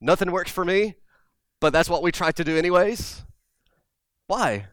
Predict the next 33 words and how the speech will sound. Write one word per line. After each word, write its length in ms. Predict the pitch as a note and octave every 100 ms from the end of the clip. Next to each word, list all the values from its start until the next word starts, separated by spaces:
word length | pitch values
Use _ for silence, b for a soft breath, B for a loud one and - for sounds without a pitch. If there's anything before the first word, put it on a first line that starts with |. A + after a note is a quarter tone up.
| _ _ _ b b _
Because 280 | - F#3+ E3
to 80 | F3+
be 120 | D#3
fully 380 | - E3+ F3 C3+
known 580 | C#3 G3 C#3+ A#2 D#3+ D#3 _ _ _ _ _ _ _ _ _
hinders 440 | - F#3 D#3+ B2+
us 160 | G#2+ -
from 160 | B2+
being 160 | A2+ G#2
fully 280 | - F#2 F2+
loved. 280 | A2+ F2 b -
Now, 80 | G3+
those 200 | A3+ D3+
are 60 |
really 220 | B2+ A#2+
superficial 560 | G#2 A#2 F#2 - - G2+
reasons 340 | F#2 F2+ F#2+
that 100 | G2
all 180 | - B2+
of 80 | F#2
us 100 | F#2
can 120 | F#2+
identify 500 | D#2+ E2+ G#2 G2+ E2
with, 180 | D2+ - B -
but 100 | E3+
there's 180 | E3 E3+
much 240 | G3+ -
deeper 320 | D3 D3+ C#3
reasons 380 | A#2 A#2+ A2+ G2+
that 140 | G#2 F#2
we 100 | G2
experience 580 | - - G#2 G2 E2+
this. 380 | - - - -